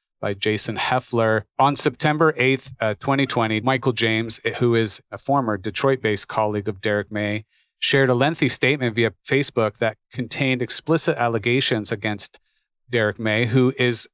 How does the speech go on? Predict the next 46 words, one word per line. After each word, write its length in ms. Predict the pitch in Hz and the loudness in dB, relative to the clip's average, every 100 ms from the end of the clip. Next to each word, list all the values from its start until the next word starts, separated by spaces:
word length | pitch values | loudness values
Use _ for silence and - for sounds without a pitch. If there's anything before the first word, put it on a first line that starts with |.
| _ | _
prevalently 560 | 156 156 151 139 131 123 | 2 4 2 2 -2 -2
considered 460 | 120 - 131 123 | -4 0 0 0
to 80 | 123 | -2
be 320 | 113 120 120 | -2 0 2
a 80 | 117 | -2
pioneering 680 | - - 120 123 117 113 120 | -4 -2 0 2 2 0 0
artist 380 | 117 113 110 - | 2 2 2 -2
in 160 | - 104 | -8 -4
techno 280 | 113 - 107 | -4 -4 -2
music. 440 | 127 143 117 104 _ _ | 0 2 0 -2 _ _
In 180 | - 202 | 0 2
his 180 | 170 160 | 2 0
statement, 400 | - 127 120 117 | 2 0 2 0
it 80 | 113 | 0
reads, 380 | 117 117 104 - | 0 0 -2 -4
"Now, 320 | 127 123 117 | 0 2 2
you 120 | 117 123 | 2 2
should 200 | - 151 | 4 2
understand 640 | 175 165 - 135 131 127 | 2 -2 2 2 2 0
why 300 | 107 120 123 | 0 2 2
it's 180 | 117 - | 0 0
taking 260 | 123 113 | -2 -2
so 240 | 110 - 131 | -4 0 2
long 320 | 120 113 110 - | 4 2 0 -4
for 140 | 117 | 0
all 180 | 113 156 | 4 4
of 80 | 135 | 4
you 140 | 127 | 0
to 160 | 117 117 | 0 0
learn 320 | 113 113 110 | 0 0 -2
that 160 | 113 - | -4 0
Derek 260 | 123 151 | 2 2
May 240 | 123 117 117 | 0 0 0
has 180 | 117 | -2
been 200 | 98 113 | -2 -6
raping 560 | 101 110 127 156 160 165 _ _ | 0 0 2 0 -2 -4 _ _
and 120 | - 104 | -10 -4
sexually 520 | - 120 - 147 147 | -2 -2 0 2 2
assaulting 500 | 131 131 120 120 110 | 2 2 2 0 0
women 400 | 135 143 113 104 | 0 2 0 0
dating 320 | 123 123 113 | 0 0 0
back 300 | 110 110 113 | 2 2 0
to 100 | 120 | -2
the 100 | 107 | -4
nineteen 380 | 95 101 110 127 | -4 -4 -2 0
eighties." 500 | 151 147 104 101 | 2 2 0 -4